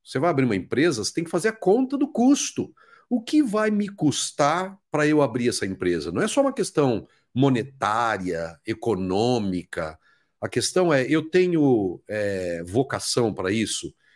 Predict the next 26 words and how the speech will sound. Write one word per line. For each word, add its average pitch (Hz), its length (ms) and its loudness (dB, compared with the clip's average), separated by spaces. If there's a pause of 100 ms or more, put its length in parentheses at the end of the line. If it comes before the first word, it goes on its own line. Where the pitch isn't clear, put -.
(260)
Eu 139 120 2
tenho 160 260 0
chamamento 117 880 0
espiritual 90 600 -4
pra 95 160 -4
isso? 123 160 -4
Eu 107 60 -6
tenho 156 200 0
convicção 123 1400 -2 (100)
pessoal 113 840 0 (560)
pra 107 140 2
o 101 60 0
ministério 101 600 -2
espiritual, 92 840 -2
pra 87 240 -4
mentoria 98 580 0
espiritual? 92 1000 -2 (600)
Eu 165 140 4
tenho 185 300 2
recurso, 139 960 0 (280)
é, 98 360 0
de 95 160 -8
tempo? 104 640 2
Eu 110 100 4
tenho 143 240 2
recurso 113 920 2